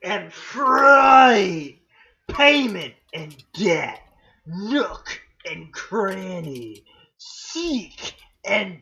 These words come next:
destroy! Glut and gorge! Breaking and entering!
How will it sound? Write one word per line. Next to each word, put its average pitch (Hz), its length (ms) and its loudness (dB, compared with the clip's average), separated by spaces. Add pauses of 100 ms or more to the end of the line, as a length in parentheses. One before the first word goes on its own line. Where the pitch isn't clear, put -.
destroy! 135 1800 -6 (460)
Glut 240 600 4 (380)
and 175 460 -12
gorge! 151 1300 -14 (680)
Breaking 247 600 -2
and 220 460 -6
entering! 151 500 -8